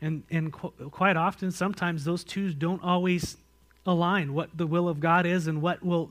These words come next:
meet all my needs. Jesus, if he lived that way, what would happen to him? If he lived to meet his needs, we would not be in this room today. We would not be in his, in the Father's house forever and ever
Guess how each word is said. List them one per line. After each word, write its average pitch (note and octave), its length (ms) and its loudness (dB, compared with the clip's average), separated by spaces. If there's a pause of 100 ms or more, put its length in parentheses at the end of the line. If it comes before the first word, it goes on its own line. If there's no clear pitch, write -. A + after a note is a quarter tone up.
meet F3+ 220 2
all F3 160 2
my E3 120 2
needs. E3+ 540 -4 (1500)
Jesus, F3+ 480 0
if E3 180 -6
he F#3+ 100 -2
lived F3 300 -2
that F3 220 2
way, F3 120 4
what E3+ 120 0
would E3+ 120 4
happen E3 340 2
to D#3 100 2
him? A#2+ 300 -4 (1700)
If E3 140 -2
he G3+ 100 2
lived F#3 300 4
to F#3 100 0
meet F#3 220 2
his F3 120 2
needs, D3+ 420 -2
we D3+ 100 0
would C#3+ 320 -4
not F#3+ 200 2
be F#3 80 0
in F#3 100 4
this - 200 -4
room F3 160 0
today. D3 380 -2 (1900)
We C#3+ 100 0
would C#3+ 100 0
not D3+ 240 0
be C#3+ 180 0
in D3 200 -4
his, C#3+ 200 -2
in D#3+ 100 -4
the C#3+ 80 -2
Father's D#3 400 2
house D3+ 260 0
forever C#3+ 360 -4
and C#3 100 -4
ever B2+ 320 -6